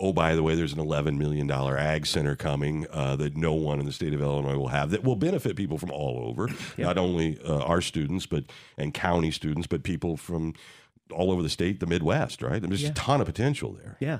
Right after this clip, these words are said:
Speaker 2: that's the idea. We've got an indoor arena. We can do cattle clinics and horse shows and, uh, you know, a lot of stuff that urban chapters don't get to do. And there is nothing like this in the country in any other urban chapter.
Speaker 1: Yeah, we took, we had a tour there recently, and it's, uh, it's unbelievable. Everybody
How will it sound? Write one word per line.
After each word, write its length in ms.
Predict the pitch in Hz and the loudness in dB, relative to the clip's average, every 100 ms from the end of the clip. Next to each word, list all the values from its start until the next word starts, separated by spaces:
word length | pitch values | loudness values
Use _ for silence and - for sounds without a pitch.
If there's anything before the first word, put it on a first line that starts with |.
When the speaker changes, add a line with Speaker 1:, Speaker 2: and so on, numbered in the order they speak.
| 139 | -6
Speaker 2:
that's 160 | 120 | -6
the 80 | 135 | -2
idea. 220 | 135 143 | -2 0
We've 100 | 113 | -2
got 140 | 113 113 | -2 -2
an 40 | |
indoor 280 | 120 120 117 | -2 -2 -2
arena. 240 | 120 139 | 0 0
We 100 | 123 | -2
can 140 | 110 107 | -2 -6
do 60 | - | -4
cattle 240 | 127 127 | -2 -2
clinics 420 | - 120 113 - | -2 -4 -4 -4
and 80 | 98 | -4
horse 160 | 113 117 | -4 -4
shows 500 | - 110 107 98 113 | -4 -2 -2 -4 -8
and, 300 | - 101 101 | -6 -6 -4
uh, 160 | 98 98 - - - - | -4 -6 -8 -20 -18 -6
you 80 | 127 | -2
know, 80 | |
a 20 | 131 | -2
lot 140 | 131 | -2
of 80 | 123 | -2
stuff 240 | 131 110 | -4 -4
that 80 | 113 | -4
urban 200 | 110 110 | -4 -4
chapters 360 | 110 110 117 101 | -4 -4 -4 -4
don't 160 | 117 | -2
get 100 | 117 | -4
to 100 | 113 | -4
do. 140 | 120 127 | -4 -2
And 140 | 151 | -2
there 80 | 147 | -2
is 200 | 143 123 | -2 -4
nothing 380 | 120 110 110 104 | -4 -4 -4 -4
like 200 | 95 - | -4 -6
this 180 | 101 | -8
in 40 | 95 | -6
the 60 | |
country 320 | 95 101 - 101 | -6 -6 -6 -6
in 100 | 95 | -4
any 160 | 101 | -4
other 220 | 101 95 | -4 -6
urban 180 | 95 87 | -6 -8
chapter. 380 | - 90 - 110 - | -8 -10 -8 -10 -4
Speaker 1:
Yeah, 160 | 76 | -2
we 100 | 69 | -2
took, 180 | 71 - 71 | -2 -6 -4
we 120 | 76 | -2
had 140 | 73 | -2
a 20 | - | -2
tour 280 | - 82 | -2 -2
there 160 | 73 71 | 0 0
recently, 580 | 71 78 - - 64 62 | 0 -2 -4 -6 -4 -2
and 200 | 62 60 | -4 -4
it's, 220 | 60 - | -6 -6
uh, 160 | 62 55 | -8 -8
it's 140 | - | -8
unbelievable. 560 | 76 73 58 64 62 53 | -4 -2 -2 -4 -4 -4
Everybody 240 | 76 80 | -2 0